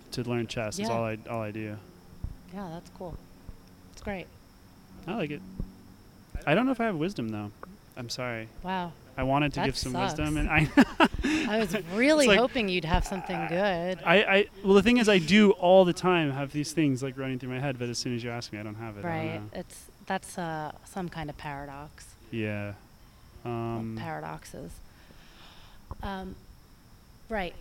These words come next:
Speaker 2: Oh, yeah. Uh, this totally has nothing to do with what we're talking about right now, because we're trying to wrap this podcast. Oh, my God. But I wanted to say that when I am studying something,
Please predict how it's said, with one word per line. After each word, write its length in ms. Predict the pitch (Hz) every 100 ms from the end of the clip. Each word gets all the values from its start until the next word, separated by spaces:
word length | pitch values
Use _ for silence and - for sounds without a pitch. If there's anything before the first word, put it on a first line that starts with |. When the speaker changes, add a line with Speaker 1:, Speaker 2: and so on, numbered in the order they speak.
| -
Speaker 2:
Oh, 100 | 277
yeah. 300 | 294 269 202
Uh, 40 | 208 -
this 280 | - 240 - 262 - - - - -
totally 480 | 208 240 226 226
has 200 | 196 180
nothing 400 | 156 156 214 226 208
to 100 | 196
do 200 | 190 180
with 140 | 170
what 180 | 165 160
we're 160 | 170
talking 500 | 156 - 220 208 190 170
about 320 | 147 143 -
right 240 | 160 -
now, 260 | 170 175 156
because 280 | 175 180 170
we're 60 | 156
trying 260 | 247 240
to 140 | 190 156 131
wrap 360 | 156 180 180 -
this 220 | 156 -
podcast. 520 | - 151 - 156 151 -
Oh, 60 |
my 140 | 170 143
God. 300 | 160 151 135 - - - - -
But 140 | 185
I 60 | 175
wanted 200 | 170 165
to 60 | 156
say 460 | - 180 170 165 - - - -
that 320 | 175 156 - - - - - -
when 220 | 196 196
I 520 | 185 185 185 185 185 160 -
am 580 | 185 170 165 165 160 160 - - - - -
studying 680 | - 202 170 160 156 156 147
something, 680 | - 156 - 151 147 151